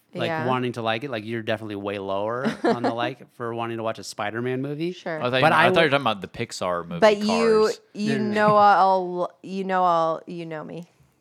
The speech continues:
Speaker 1: I know you, but I'm, what I'm saying is, like, I've been off of the superhero tip for a long time.
Speaker 3: Of
Speaker 1: I've not been
Speaker 3: course.
Speaker 1: interested in watching any superhero movies for a while now.
Speaker 2: Okay.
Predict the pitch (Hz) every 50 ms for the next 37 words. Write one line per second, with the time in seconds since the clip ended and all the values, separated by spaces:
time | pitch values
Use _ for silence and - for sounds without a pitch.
0 | _ _ _ 139 139 160 185 196 202 196 156 165 139 170 175 160 160 160 147 214
1 | 190 175 190 196 185 - 196 185 180 147 147 135 - _ - 139 156 185 190 151
2 | 131 165 156 147 - - 131 131 139 139 - - 147 123 113 110 120 113 - -
3 | 127 120 - 127 107 120 113 110 101 - - 117 107 - 120 107 101 101 101 101
4 | 107 107 107 104 - 107 104 117 120 117 127 143 160 - 196 165 - 135 139 139
5 | 156 143 - 147 135 131 127 120 117 120 110 - 117 113 120 127 123 117 - 123
6 | 117 113 107 110 110 107 104 104 104 104 95 - 110 104 95 92 90 95 98 98
7 | 98 98 90 90 95 104 107 123 - 160 165 - 180 160 160 170 196